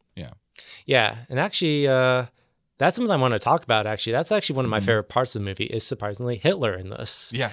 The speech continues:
Speaker 1: he's great.
Speaker 2: He's great. Like,
Speaker 1: Not
Speaker 2: it
Speaker 1: Hitler.
Speaker 2: Not
Speaker 1: Like,
Speaker 2: Hitler,
Speaker 1: yeah.
Speaker 2: not the real person, just how,
Speaker 1: <laughs>
Speaker 2: uh, Waititi is playing him.
Speaker 1: Yeah.
Speaker 2: Um, and that's actually, I,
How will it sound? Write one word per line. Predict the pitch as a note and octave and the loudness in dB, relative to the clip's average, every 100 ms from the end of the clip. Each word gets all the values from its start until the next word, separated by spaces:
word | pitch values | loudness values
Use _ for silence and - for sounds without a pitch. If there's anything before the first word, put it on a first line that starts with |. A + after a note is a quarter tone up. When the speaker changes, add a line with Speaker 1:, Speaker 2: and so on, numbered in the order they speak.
| - | -6
Speaker 1:
he's | A#2+ | -10
great. | B2+ G#3 D#3+ | -2 -2 -2
Speaker 2:
He's | A#3+ A#3 D#3+ | -6 -4 -2
great. | - G3 F#3+ E3+ | 0 2 2 0
Like, | C3+ C#3 | 2 4
Speaker 1:
Not | D#3 | 4
Speaker 2:
it | |
Speaker 1:
Hitler. | D#3+ D3+ E2+ F#2+ _ - D3 - D#3 - - | 0 -2 -6 -12 _ -16 -16 -14 -16 -16 -6
Speaker 2:
Not | E3+ F#3+ | 4 6
Speaker 1:
Like, | F3 | 8
Speaker 2:
Hitler, | G3 F#3+ | 8 10
Speaker 1:
yeah. | E3 | 10
Speaker 2:
not | E3 D#3 | 10 10
the | F3 | 8
real | F#3 | 8
person, | E3+ B2+ - A2 | 8 6 4 2
just | B2+ G#3 | 2 6
how, | D3 C3+ | 6 6
Speaker 1:
<laughs> | |
Speaker 2:
uh, | B2+ - B2 B2 | 6 4 4 6
Waititi | B2+ C3 F3+ C#3+ | 4 6 4 4
is | A2+ | 2
playing | - A2+ G2+ | 2 2 2
him. | G2+ G#2 | -2 -6
Speaker 1:
Yeah. | C3 A#2 G#2+ - - - F#2+ | -4 -4 -6 -16 -20 -20 -6
Speaker 2:
Um, | - C3 C3 D#3 - _ | 2 4 4 0 -10 _
and | C#3+ | 2
that's | E3+ B3+ | 4 4
actually, | D#4 C4+ | 2 4
I, | B3 G#3+ | 8 8